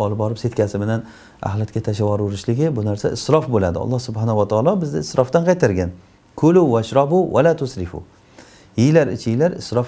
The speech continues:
qilmanglar", degan. Inson o'ylamasinki, "Bu narsadan so'ralinmayman", deb. Har bir narsadan so'ralinadi. Har bir narsadan. Hatto bir, e, shayx qaysi shay-, Bin Bazmidi,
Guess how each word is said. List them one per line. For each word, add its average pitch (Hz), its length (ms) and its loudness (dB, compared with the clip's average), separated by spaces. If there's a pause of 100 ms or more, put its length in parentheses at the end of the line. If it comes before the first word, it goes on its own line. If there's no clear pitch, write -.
qilmanglar", 113 400 0
degan. 82 160 -12 (480)
Inson 143 360 2
o'ylamasinki, 160 680 2
"Bu 135 120 0
narsadan 123 300 -2
so'ralinmayman", 123 760 2
deb. 78 100 -8 (640)
Har 185 320 2
bir 143 140 2
narsadan 110 360 0
so'ralinadi. 87 540 -6 (760)
Har 135 240 2
bir 123 60 0
narsadan. 87 460 -4
Hatto 107 420 -4
bir, 104 80 -2
e, 113 220 -6 (1400)
shayx 120 260 0 (1900)
qaysi 123 280 -2
shay-, 139 220 2
Bin 127 200 2
Bazmidi, 156 500 0